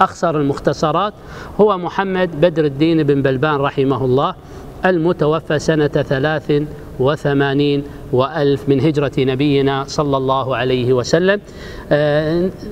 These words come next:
طريقتنا في هذا الشرح إنما هي فك العبارات وتصوير المسائل، وعدم الخوض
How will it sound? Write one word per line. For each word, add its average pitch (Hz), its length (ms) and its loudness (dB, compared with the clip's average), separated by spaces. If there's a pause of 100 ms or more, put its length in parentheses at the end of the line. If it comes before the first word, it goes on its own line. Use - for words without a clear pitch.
(160)
طريقتنا 180 640 2
في 160 160 2
هذا 175 180 -2
الشرح 202 360 0
إنما 175 320 2
هي 151 120 2
فك - 260 0
العبارات 147 580 0
وتصوير 160 600 2 (280)
المسائل، 131 560 0 (760)
وعدم 170 400 0
الخوض 185 400 0